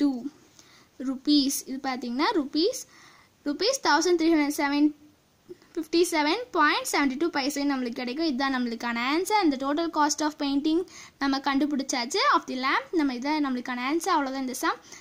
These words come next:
இதோட exercise nine point one complete ஆயிடுச்சு. இந்த video உங்களுக்கு பிடிச்சிருந்துச்சுன்னா like பண்ணுங்க, share பண்ணுங்க, subscribe பண்ணுங்க.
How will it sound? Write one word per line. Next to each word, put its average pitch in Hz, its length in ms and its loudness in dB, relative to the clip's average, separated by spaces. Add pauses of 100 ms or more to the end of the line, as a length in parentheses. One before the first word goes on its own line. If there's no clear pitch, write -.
(320)
இதோட 294 200 2 (100)
exercise 330 580 -4
nine 277 220 2
point 302 240 2
one 277 180 -4
complete 285 440 -2
ஆயிடுச்சு. 247 280 -4 (120)
இந்த 262 200 -2
video 339 200 0
உங்களுக்கு 330 280 -2
பிடிச்சிருந்துச்சுன்னா 302 540 -2
like 254 220 -10
பண்ணுங்க, 277 240 -2 (100)
share 240 280 -6
பண்ணுங்க, 254 220 -6 (100)
subscribe 277 540 -4
பண்ணுங்க. 269 260 -2